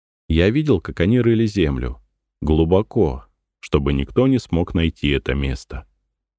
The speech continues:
Когда могила была готова, они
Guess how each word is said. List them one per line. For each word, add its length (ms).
Когда 360
могила 540
была 300
готова, 600
они 380